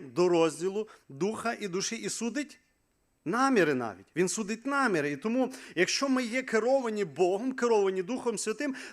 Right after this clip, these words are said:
то Він нас, саме Він нас керовує і направляє нас, щоб ми зробили мудрий і правильний вибір, щоб нам з тими людьми жити, служити і працювати. Тому що, знаєте, дуже важко, коли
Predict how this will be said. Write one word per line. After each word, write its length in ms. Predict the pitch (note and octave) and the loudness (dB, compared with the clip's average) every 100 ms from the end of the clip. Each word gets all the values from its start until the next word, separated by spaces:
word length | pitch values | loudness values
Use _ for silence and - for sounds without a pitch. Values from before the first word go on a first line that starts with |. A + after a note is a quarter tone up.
| - | 0
то 140 | A3+ | 2
Він 320 | E3+ G#3 D#4+ | 2 2 2
нас, 200 | C4 G#3 | 2 0
саме 340 | - B3+ A3+ F#3+ | 0 0 0 0
Він 240 | G#3 C4+ | 0 -2
нас 260 | G#3+ G3 - | -2 -2 -6
керовує 800 | - G#3+ F3 D3+ D#3+ G3 B3+ C4 - G3 | -2 0 2 0 0 -2 -4 -6 -12 -12
і 360 | A3+ A3+ G#3+ G3+ | -4 0 2 2
направляє 800 | F3 G#3 G#3+ G3 F3+ A#3 A3+ G#3+ | 4 0 0 -2 0 2 2 0
нас, 200 | A3+ A3 | -2 -2
щоб 180 | G3+ F3+ | -2 -2
ми 180 | F3+ G#3+ | 0 -2
зробили 420 | G3 G3+ F3+ D3+ | 0 0 2 2
мудрий 600 | C#3 C#3 G3 A3+ E3+ A#2+ - - - | 2 4 4 4 2 -2 -4 -18 -12
і 100 | D3+ | -10
правильний 640 | - G3 G#3+ G#3 E3 C3 - - - | -4 0 2 2 0 -4 -8 -16 -16
вибір, 580 | A#2+ C3 A#3+ F3+ C#3+ C#3+ | -8 -2 0 0 -2 -2
щоб 340 | - E3 F3+ | -2 2 2
нам 300 | G3+ B3+ A#3 | 2 0 -2
з 80 | - | -4
тими 300 | A#3 G#3+ F#3 | -2 0 2
людьми 440 | F3+ D#3+ G#3 A3 - - | 0 0 -2 -2 -4 -14
жити, 500 | B2+ A#2+ G#3+ B3 E3+ | -12 -4 -4 -4 -8
служити 580 | B2+ F3+ E3+ F#3 A3+ F3 - - _ - | -8 -6 -4 -4 -2 -4 -4 -14 _ -6
і 260 | A3+ G#3 - _ | -2 -2 -6 _
працювати. 720 | D#3+ E3 - F#3 G3 F3+ C3 | 0 0 0 -4 0 -2 -2
Тому 260 | C3 F3+ G3 | -6 -2 -2
що, 180 | - F3+ | -2 -4
знаєте, 340 | F3+ A3 F#3 | -4 -2 -4
дуже 280 | E3 G#3 G3+ | -4 -4 -2
важко, 400 | G3+ C4+ - G3 | 0 -2 -2 -4
коли 360 | F#3 G3 G#3+ | 0 2 2